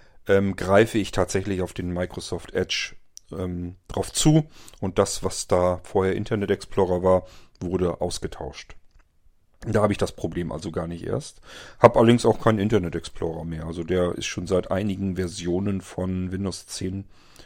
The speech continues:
ähm, gar nicht mehr da. Jedenfalls auf den Geräten, die ich hier dann so, ähm, installiert und eingerichtet habe.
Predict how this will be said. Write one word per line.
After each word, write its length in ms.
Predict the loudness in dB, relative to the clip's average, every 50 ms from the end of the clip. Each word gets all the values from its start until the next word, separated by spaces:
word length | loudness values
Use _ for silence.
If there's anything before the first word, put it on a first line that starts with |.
| -20 -20 -20 -20 -20 -20 -10 -6
ähm, 300 | -4 -2 -2 -2 -2 0
gar 160 | 2 2 2
nicht 140 | 2 2 2
mehr 120 | 2 6
da. 140 | 8 8 8 8
Jedenfalls 360 | 6 2 2 4 4 4 4
auf 80 | 2
den 140 | 0 -2 -4
Geräten, 460 | -2 -2 -2 -2 -2 -2 -4 -6 -6
die 180 | -6 -6 -8 -8
ich 80 | -10 -8
hier 200 | -6 -6 -4 -4
dann 160 | -4 -6 -6
so, 240 | -6 -6 -8 -8 -10 -16 -20 -20 -20 -18 -14
ähm, 360 | -12 -12 -10 -10 -12 -12 -14 -18 _ _ _ _ _ _ _ _ -20 -20 -20 -20 -20 -20 -20 -20 _ _ _ _ _ _ -2
installiert 540 | 0 0 2 4 4 6 6 6 6 6 4
und 100 | 0 -2
eingerichtet 600 | 0 -2 -2 -2 -4 -6 -8 -8 -10 -10 -10 -10
habe. 380 | -12 -12 -12 -12 -12 -12 -14